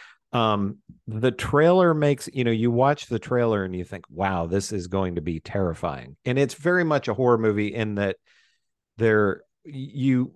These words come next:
you know, you watch for a while and you wonder, it's, it's, it's kind of a drama in a way as much as anything.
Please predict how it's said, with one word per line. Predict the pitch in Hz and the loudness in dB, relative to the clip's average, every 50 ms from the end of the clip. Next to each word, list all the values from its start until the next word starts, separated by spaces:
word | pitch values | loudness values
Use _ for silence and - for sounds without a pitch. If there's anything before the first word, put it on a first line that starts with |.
| _ | _
you | - 131 123 127 123 | -8 -4 -2 0 2
know, | 117 110 | 2 0
you | 110 113 120 120 | 0 0 0 0
watch | 135 147 165 - - - - | 2 2 2 2 0 -4 -10
for | - 120 110 104 | -6 -4 -2 -2
a | 98 | -2
while | 104 117 120 113 101 92 92 92 | -2 -2 -2 -2 -2 -2 -4 -4
and | 92 92 95 | -6 -8 -8
you | 95 98 98 | -8 -8 -6
wonder, | 95 101 104 104 104 104 95 98 95 92 90 87 87 87 - _ _ _ _ _ _ _ _ - | -6 -4 -4 -4 -6 -6 -6 -4 -4 -4 -4 -4 -6 -8 -10 _ _ _ _ _ _ _ _ -8
it's, | 107 101 98 - - - - - - - _ _ _ _ _ _ _ _ _ _ _ _ _ _ _ | -6 -6 -6 -8 -10 -14 -14 -14 -16 -18 _ _ _ _ _ _ _ _ _ _ _ _ _ _ _
it's, | - 101 92 - _ | -12 -12 -12 -12 _
it's | - 110 92 - | -8 -8 -8 -6
kind | - - 107 104 | -4 -2 -2 0
of | 90 85 | -2 -2
a | 85 | -4
drama | 76 76 98 95 92 104 123 143 123 98 85 78 | -4 -2 0 2 2 2 2 2 0 0 -2 -2
in | 78 76 78 80 | -4 -4 -6 -6
a | 78 | -6
way | 76 78 78 76 73 73 73 80 - | -6 -6 -6 -6 -6 -6 -8 -8 -10
as | - 92 87 | -10 -8 -6
much | 98 92 - - | -4 -4 -4 -4
as | 87 82 | -6 -4
anything. | 104 117 135 123 92 - 85 78 67 67 73 76 | -2 0 0 0 -2 -4 -6 -10 -10 -12 -16 -18